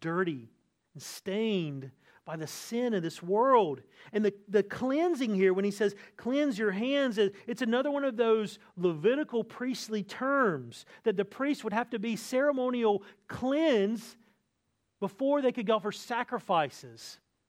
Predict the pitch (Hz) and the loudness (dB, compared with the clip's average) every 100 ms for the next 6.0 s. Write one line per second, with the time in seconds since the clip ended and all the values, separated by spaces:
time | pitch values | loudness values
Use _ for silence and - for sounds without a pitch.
0 | _ 180 214 247 247 151 123 117 _ _ | _ 2 4 6 4 2 0 -10 _ _
1 | _ - 208 220 196 - 247 240 202 - | _ -2 -2 0 -4 -6 -2 -2 -2 0
2 | 233 240 165 - - _ _ - - 214 | 2 4 2 -4 -20 _ _ -20 -6 -4
3 | 214 - 262 302 262 226 220 - - _ | -4 -2 -2 0 0 2 0 -4 -20 _
4 | 190 156 214 330 330 277 - 208 208 190 | -14 -2 2 2 0 -2 -2 -4 -2 0
5 | 190 190 220 233 202 196 202 - 185 156 | 0 0 -6 -4 -2 0 -2 -4 -2 -2